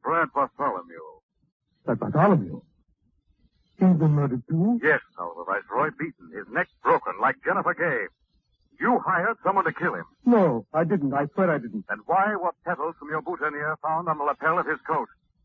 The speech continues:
Speaker 2: Petals? From my blue flower? It's a trick. Someone deliberately planted them there.
Speaker 1: You wanted Brad killed for revenge. You believed he killed Jennifer.
Speaker 2: No. I know that he didn't.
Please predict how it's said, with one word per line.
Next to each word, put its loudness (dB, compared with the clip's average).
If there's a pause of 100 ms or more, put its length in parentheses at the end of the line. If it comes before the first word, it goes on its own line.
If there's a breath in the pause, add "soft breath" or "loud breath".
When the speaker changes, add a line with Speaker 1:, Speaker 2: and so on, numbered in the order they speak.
(160)
Speaker 2:
Petals? 2 (540)
From 0
my 4
blue 0
flower? 0 (160)
It's -4
a 2
trick. 0 (720)
Someone 4
deliberately 0
planted 2
them 0
there. -2
Speaker 1:
You -12
wanted -6 (100)
Brad -6
killed -6
for -4
revenge. -2
You -6
believed -6
he -8
killed -4
Jennifer. 2
Speaker 2:
No. 6 (960)
I 4
know 8
that 0
he -2
didn't. -6